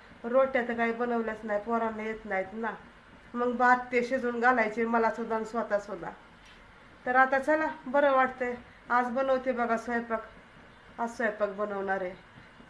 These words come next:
स्वयंपाक बनवणार, तुमच्या पुढं येईल जे पण काय असेल ते. हा, चला तर मग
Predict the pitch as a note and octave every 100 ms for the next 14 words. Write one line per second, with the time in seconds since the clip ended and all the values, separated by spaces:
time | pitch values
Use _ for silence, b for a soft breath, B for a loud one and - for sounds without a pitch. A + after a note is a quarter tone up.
0 | - B3 A#3+ A#3+ A3 B3 B3 B3+ C4 C4
1 | A#3 A3+ A3+ G#3 G#3 G3+ G3 G3+ G3+ G3
2 | F3+ F3 F3 F#3 F3 - A3 B3+ - -
3 | - - - - - G3 F3+ D#3+ F3 F3
4 | F#3